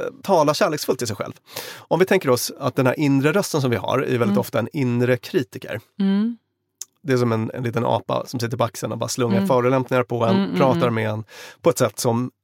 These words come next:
Speaker 1: som man aldrig själv skulle prata med en kompis till exempel.
Speaker 2: Nej,
Speaker 1: Alltså
Speaker 2: just
Speaker 1: man är
Speaker 2: det.
Speaker 1: mycket hårdare
Speaker 2: Mm.
Speaker 1: i bedömningen av sig själv. Alltså man kan vara rätt fruktansvärd faktiskt.
Speaker 2: Ja, ja.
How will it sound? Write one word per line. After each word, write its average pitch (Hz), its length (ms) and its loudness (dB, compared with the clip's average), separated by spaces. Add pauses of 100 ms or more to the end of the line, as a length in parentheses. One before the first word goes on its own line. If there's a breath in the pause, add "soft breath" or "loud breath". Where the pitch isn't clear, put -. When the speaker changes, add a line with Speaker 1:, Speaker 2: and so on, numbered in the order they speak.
(100)
Speaker 1:
som 123 160 -2
man 120 140 2
aldrig 131 300 0
själv 202 220 0
skulle 117 200 -6
prata 123 200 0
med 180 60 4
en 180 40 -2
kompis - 320 -4
till 131 80 -8
exempel. 120 260 -2
Speaker 2:
Nej, 202 60 4
Speaker 1:
Alltså 190 140 2
Speaker 2:
just 131 40 4
Speaker 1:
man 131 100 4
är 131 40 4
Speaker 2:
det. 131 60 4
Speaker 1:
mycket 127 220 0
hårdare 120 720 0
Speaker 2:
Mm. 190 220 0
Speaker 1:
i 107 180 -2
bedömningen 113 460 -2
av 117 100 0
sig 123 140 -6
själv. 123 220 -4
Alltså 127 140 0
man 127 100 2
kan 127 120 0
vara 131 140 2
rätt - 140 -12
fruktansvärd - 880 -4
faktiskt. 190 380 0
Speaker 2:
Ja, - 0 -
ja. 180 200 0